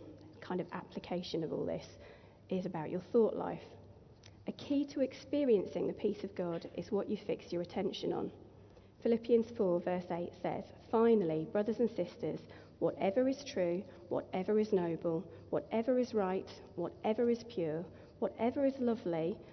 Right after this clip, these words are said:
whatever is admirable, if anything is excellent or praiseworthy,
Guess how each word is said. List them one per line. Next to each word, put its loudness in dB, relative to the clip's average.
whatever 2
is 0
admirable, -2
if 2
anything 4
is 2
excellent -2
or 4
praiseworthy, 0